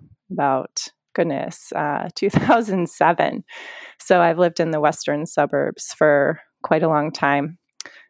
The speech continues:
And, uh, I have four kids ranging in ages ten to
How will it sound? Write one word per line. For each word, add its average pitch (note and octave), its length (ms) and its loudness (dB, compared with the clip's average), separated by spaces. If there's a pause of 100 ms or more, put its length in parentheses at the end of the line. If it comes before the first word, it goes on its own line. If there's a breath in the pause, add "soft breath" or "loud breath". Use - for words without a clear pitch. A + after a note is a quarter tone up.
(140)
And, D3+ 400 0
uh, C#3+ 280 2
I - 180 0
have D#3+ 180 2
four D3+ 260 4
kids - 520 -2 (380)
ranging D#3 600 -2
in D3+ 160 -4
ages D3+ 540 -2
ten D3+ 420 -2
to D3+ 480 -2